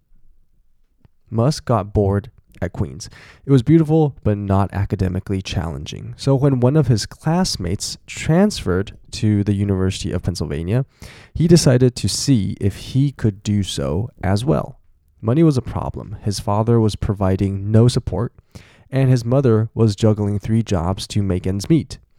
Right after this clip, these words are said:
But Penn offered him a fourteen thousand scholarship plus a student loan package. So in nineteen ninety-two, he transferred there for his junior year.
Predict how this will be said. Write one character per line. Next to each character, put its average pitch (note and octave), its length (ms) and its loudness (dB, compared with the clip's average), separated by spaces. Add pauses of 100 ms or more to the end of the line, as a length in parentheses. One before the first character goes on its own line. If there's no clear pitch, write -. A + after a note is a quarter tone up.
(400)
But A2+ 180 0
Penn C3+ 340 4
offered G#2+ 380 2
him F#2+ 340 0 (600)
a G2+ 40 0
fourteen C#3 680 0
thousand G#2+ 500 -2
scholarship G2+ 840 -4 (100)
plus A2+ 300 -2
a G2+ 80 -4
student C3 460 -2
loan A2 220 2
package. - 580 -10
So A#2+ 320 0 (320)
in G#2+ 140 -4
nineteen G#2+ 340 0
ninety-two, D3 520 -2 (220)
he G#2 80 -8
transferred C#3 520 0
there F#2+ 320 -2
for F#2+ 140 -2
his F#2+ 200 -2
junior G#2 640 -4
year. - 320 -16